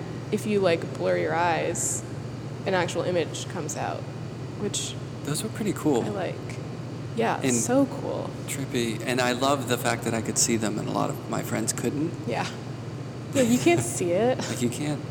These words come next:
Speaker 1: That
Speaker 2: But I would
Speaker 1: sucks.
Speaker 2: li-, I would really have to make myself go cross-eyed.
Speaker 1: Yeah.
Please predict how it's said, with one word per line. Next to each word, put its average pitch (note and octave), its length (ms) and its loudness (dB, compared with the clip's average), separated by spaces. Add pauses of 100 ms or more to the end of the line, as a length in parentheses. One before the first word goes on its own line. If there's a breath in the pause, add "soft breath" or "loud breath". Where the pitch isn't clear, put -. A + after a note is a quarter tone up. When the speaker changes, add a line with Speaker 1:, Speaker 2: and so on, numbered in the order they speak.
(140)
Speaker 1:
That G3+ 240 2
Speaker 2:
But C3+ 180 4
I C3+ 60 4
would D3+ 120 8
Speaker 1:
sucks. C#3 220 4
Speaker 2:
li-, G#2+ 60 -2
I C3 100 2
would D#3+ 240 6
really C3 260 4
have A#2 160 -2
to A2+ 100 2 (340)
make A#2+ 280 2
myself A2+ 420 2
go G#2 140 2
cross-eyed. G#2 680 0 (240)
Speaker 1:
Yeah. A3 240 4